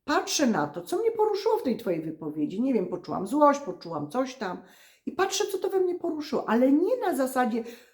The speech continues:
„Ty masz inaczej robić, bo ty powinnaś inaczej mówić, bo ty powinnaś, e, coś tam”, tak? Każda wypowiedź z poziomu „ty powinnaś”, „ty powinieneś”, bo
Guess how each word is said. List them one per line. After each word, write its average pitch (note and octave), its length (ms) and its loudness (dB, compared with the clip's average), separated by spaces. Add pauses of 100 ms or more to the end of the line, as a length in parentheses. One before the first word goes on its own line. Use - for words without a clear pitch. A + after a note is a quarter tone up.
(280)
„Ty - 160 2
masz C#4 280 2
inaczej C#4 400 6
robić, E3 200 0
bo G3+ 100 -2
ty C4+ 180 0
powinnaś B3 720 2
inaczej A3+ 380 2
mówić, G#3 320 0
bo F#3+ 100 -4
ty B3 120 -4
powinnaś, A3+ 680 2 (320)
e, F#3+ 140 -2
coś F#3 320 0
tam”, - 220 -10 (580)
tak? C4 460 -2 (800)
Każda B3+ 540 0
wypowiedź A3+ 600 0
z - 40 -12
poziomu G#3+ 480 0
„ty C4 180 0
powinnaś”, G#3+ 1200 0 (300)
„ty C4+ 120 -2
powinieneś”, G#3 1040 0 (280)
bo A3+ 320 4